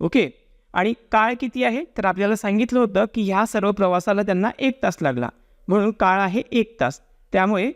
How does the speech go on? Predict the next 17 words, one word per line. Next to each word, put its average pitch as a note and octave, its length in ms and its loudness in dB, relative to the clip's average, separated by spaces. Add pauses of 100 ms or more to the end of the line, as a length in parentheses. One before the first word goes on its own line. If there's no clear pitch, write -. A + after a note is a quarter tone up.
(100)
पंधरा F3+ 360 2 (140)
भागिले D#3 580 0 (220)
एक. - 260 0 (640)
पंधरा A3 240 0
भागिले B3+ 360 -2
एक C4 120 -4
उत्तर B3 240 -4
किती B3 200 -2
आलं? B3 200 0 (220)
पंधरा G#3+ 300 4
आलं. A#2+ 200 -2 (300)
आणि F3+ 200 -2
त्याचं G#3+ 400 0 (340)
जे A3+ 120 2 (100)
एकक G3 340 -2
आहे A3+ 160 0
ते A#3+ 200 0